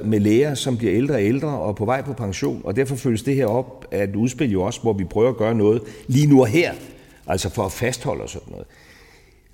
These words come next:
Jeg lever i virkelighedens verden, hvor jeg skal finde en balance mellem, hvad er ideelt set det rigtige, og hvor er vi henne nu? Og med afsæt i virkeligheden, så skal vi gøre forskellige ting for at prøve på at gøre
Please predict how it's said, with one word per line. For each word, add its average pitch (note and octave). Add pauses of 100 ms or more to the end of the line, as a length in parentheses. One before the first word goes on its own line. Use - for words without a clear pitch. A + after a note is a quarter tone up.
(720)
Jeg E3 (460)
lever C#3 (120)
i A#2+
virkelighedens C3+
verden, G#2+
hvor G#2+
jeg A#2
skal B2
finde C#3+
en D3
balance A#2
mellem, A2+
hvad C3
er C3+
ideelt A2+
set -
det G#2
rigtige, A#2 (480)
og A2
hvor A2+
er G2
vi C3+
henne G#2+
nu? F#2+ (500)
Og A#2
med B2+
afsæt E3
i C3
virkeligheden, B2+
så E3+ (560)
skal C#3
vi C3+
gøre C#3+ (220)
forskellige D#3
ting C#3+
for D3
at A#2
prøve C#3+
på D3
at -
gøre A#2+